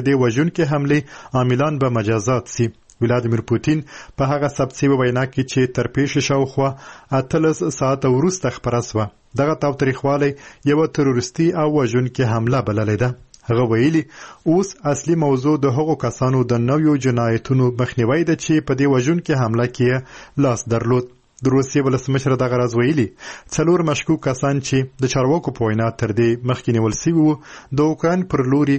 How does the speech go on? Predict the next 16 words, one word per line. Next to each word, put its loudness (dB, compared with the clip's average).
د 0
تګ -2
په -2
حال 0
کې -6
وو. 2
هغه 2
ځای 2
چې -6
د 2
پوتین 0
په -6
وینا 0
د 0
اوکراین 0
لوري 2